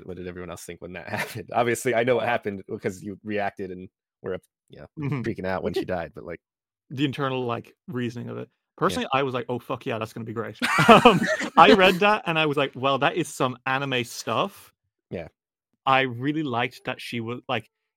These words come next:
Speaker 2: yeah, she's not killed, um, but she is, like, kind of taken out of it for a few seconds. And, um, later on, obviously, uh, in book two, it's revealed that, you know, Devil's Dues are, are al-,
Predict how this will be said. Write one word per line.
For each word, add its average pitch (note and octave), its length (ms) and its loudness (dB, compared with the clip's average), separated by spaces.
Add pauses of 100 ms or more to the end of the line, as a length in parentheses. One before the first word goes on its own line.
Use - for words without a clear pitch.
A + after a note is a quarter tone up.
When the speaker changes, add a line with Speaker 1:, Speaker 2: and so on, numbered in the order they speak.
Speaker 2:
yeah, B3 220 2 (100)
she's A#3 280 -4
not C#4 220 -2 (500)
killed, A#2 680 -2 (560)
um, C#3+ 460 2 (460)
but D3+ 120 -4
she G3+ 120 0
is, G3 120 0
like, E3 140 2
kind D#3+ 180 -2
of B2 120 -8
taken D#3 300 -2
out C#3 140 2
of B2+ 60 -2
it B2+ 80 -8
for B2+ 160 -4
a A2 40 -6
few B2 160 -10
seconds. - 520 -12 (420)
And, A#2+ 420 -4 (120)
um, A2+ 400 -6 (320)
later D#3 300 4
on, C#3+ 160 0
obviously, B2 680 -4
uh, G#2+ 260 -4 (200)
in D3 140 -2
book D3 180 -2
two, B2+ 360 -4 (300)
it's C3 180 -2
revealed A#2+ 300 -2
that, A#2 140 -4
you A#2+ 120 -8
know, A2 120 -6
Devil's A2+ 320 -6
Dues A2 440 -8
are, G#2 400 -12 (180)
are B2 140 -2
al-, C3+ 120 -4